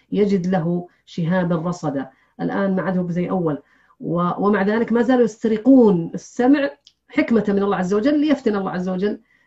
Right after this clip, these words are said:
بأمثال ما يقولونه، ما يقولونه، آه، قلوب الكثير من الناس التي في قلوبها مرض، نسأل الله عز وجل ألا نكون منهم.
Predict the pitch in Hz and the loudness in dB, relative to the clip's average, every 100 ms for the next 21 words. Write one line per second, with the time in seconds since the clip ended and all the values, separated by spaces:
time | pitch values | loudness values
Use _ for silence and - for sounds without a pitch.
0 | - 185 240 240 240 226 214 208 202 190 | -8 -4 -2 0 0 0 2 0 0 0
1 | 190 196 202 196 214 - - 190 196 190 | -2 0 0 0 -2 -6 -6 -4 -2 -4
2 | 190 180 185 185 190 240 - _ _ 196 | -4 -2 -2 -2 -2 -4 -8 _ _ -8
3 | 180 180 - 196 185 180 180 196 175 180 | -6 -6 -4 -2 -2 -4 -2 -2 -2 -4
4 | 170 170 170 165 165 160 156 156 156 175 | -6 -8 -8 -8 -6 -4 -4 -4 -4 -2
5 | 180 170 151 147 170 165 165 175 151 147 | -4 -6 -6 -8 -6 -6 -4 -4 -4 -4
6 | 139 131 139 | -4 -4 -6